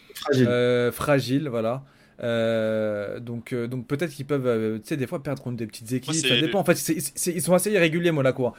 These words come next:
Speaker 2: Donc peut-être que, euh, sur un
Speaker 3: Je vois, mais
Speaker 2: malentendu, Marseille
Speaker 3: en plus
Speaker 2: peut, voilà, récupérer la, la dernière place qualificative pour l'Europa League, mais, euh,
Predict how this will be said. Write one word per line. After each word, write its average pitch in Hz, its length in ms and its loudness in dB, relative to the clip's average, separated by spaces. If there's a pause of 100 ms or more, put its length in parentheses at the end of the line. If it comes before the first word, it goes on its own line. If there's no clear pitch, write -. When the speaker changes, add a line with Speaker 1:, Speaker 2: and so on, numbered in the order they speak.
(200)
Speaker 2:
Donc 135 160 -4
peut-être 143 300 -2
que, 160 80 2
euh, 139 300 10 (280)
sur - 320 -2
un 139 60 4
Speaker 3:
Je - 20 4
vois, 143 200 8
mais 147 100 2
Speaker 2:
malentendu, 151 380 4
Marseille 147 340 6
Speaker 3:
en 139 40 0
plus 135 120 -2
Speaker 2:
peut, 143 160 4
voilà, 131 240 4
récupérer 139 480 2
la, 127 240 4 (180)
la 135 80 2
dernière 143 280 4
place 143 180 -4
qualificative 139 560 -4
pour 127 140 -6
l'Europa 123 300 -2
League, 147 220 -2
mais, 110 220 0
euh, 110 160 0